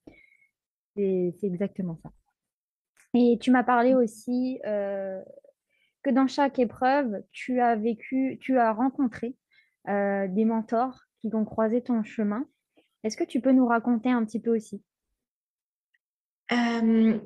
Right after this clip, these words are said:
Speaker 2: oui, en fait, euh, quand, quand il y a, moi, je, j'aime bien quand on parle de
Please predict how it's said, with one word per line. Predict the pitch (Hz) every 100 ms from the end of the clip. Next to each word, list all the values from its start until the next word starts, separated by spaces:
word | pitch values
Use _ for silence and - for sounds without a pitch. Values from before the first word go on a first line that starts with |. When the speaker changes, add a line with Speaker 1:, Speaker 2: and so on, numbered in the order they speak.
| - -
Speaker 2:
oui, | 208 294 311 285
en | 233 220
fait, | 302 311 302
euh, | 226 214 202 196 180 175 - _ _ _ _ _ _ _ _ _ - - - - -
quand, | 254 226 170
quand | 240 233 -
il | 247
y |
a, | 233 226 220 202 196 175 - - _ 196
moi, | 202
je, | 240 175
j'aime | 175 185
bien | 180 208
quand | 220 196 202
on | 196
parle | 208 208
de | 196